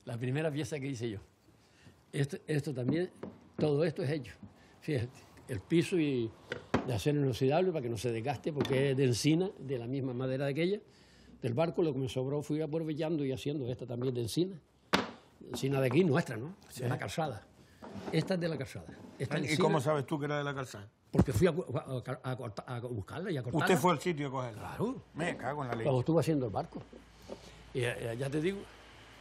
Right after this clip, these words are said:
Speaker 1: eso es para repasar la, la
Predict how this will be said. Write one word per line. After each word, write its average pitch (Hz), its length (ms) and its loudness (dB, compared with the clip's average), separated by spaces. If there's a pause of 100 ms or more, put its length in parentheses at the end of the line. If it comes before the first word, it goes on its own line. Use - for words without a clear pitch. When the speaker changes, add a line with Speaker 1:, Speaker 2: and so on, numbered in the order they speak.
Speaker 1:
eso 175 240 4
es - 40 -2
para 180 180 2
repasar 165 360 0
la, 147 220 0 (3750)
la 127 220 -4